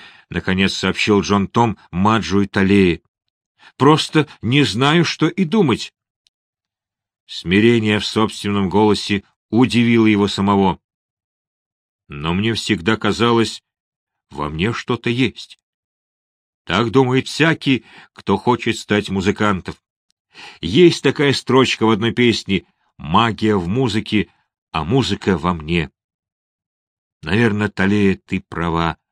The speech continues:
Может быть, Клотогорб не так уж и ошибся? Тогда буду делать, что сумею, хотя я ещё ничего не понимаю. Пока, по-моему, мне удалось только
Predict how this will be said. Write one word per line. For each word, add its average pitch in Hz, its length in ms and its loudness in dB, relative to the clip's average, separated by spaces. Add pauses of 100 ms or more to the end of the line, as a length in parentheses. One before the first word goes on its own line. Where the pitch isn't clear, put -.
(600)
Может 82 280 -4
быть, 92 280 -4 (400)
Клотогорб 90 760 -2 (340)
не 80 100 -6
так 117 260 -4
уж - 300 -6
и 110 100 2
ошибся? 104 640 -2 (1200)
Тогда 104 520 0
буду 110 240 0
делать, 120 380 2
что - 260 -4
сумею, 123 520 0 (480)
хотя 104 380 -2
я 160 160 0
ещё 151 360 -2
ничего 147 640 0
не 107 120 -2
понимаю. 101 500 0 (920)
Пока, 139 260 -2
по-моему, 156 540 2 (300)
мне 92 140 0
удалось 143 440 2
только 156 420 0